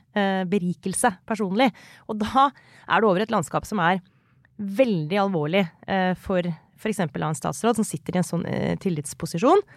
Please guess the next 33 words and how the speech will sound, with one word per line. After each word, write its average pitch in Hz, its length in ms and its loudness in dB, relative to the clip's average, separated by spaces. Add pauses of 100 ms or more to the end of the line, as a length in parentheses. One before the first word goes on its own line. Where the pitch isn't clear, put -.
(360)
hvor, 214 240 4
eh, 208 540 0 (220)
du 196 200 -2
A, 214 220 4
selvfølgelig 170 560 -6
skal - 140 -8
følge 165 220 -4
regelverket, 160 460 -6
men 220 160 2
B, 175 140 0 (160)
hvor 202 120 -2
du 202 60 -4
også 226 320 0 (360)
sitter - 420 -6
litt, - 360 -2 (180)
ehm, 202 440 4 (640)
i 208 100 4
en 185 80 6
situasjon 185 520 -2
hvor 220 200 4 (340)
det 233 120 0
hjelper 175 400 0
egentlig 214 280 -2
ikke - 80 -8
at 165 100 -4
en 196 80 -2
sak 160 340 -4
er 196 160 0 (160)
teknisk - 460 -6
sett - 180 -6
foreldet, 175 560 0 (400)
hvis 202 260 -2
det 220 120 2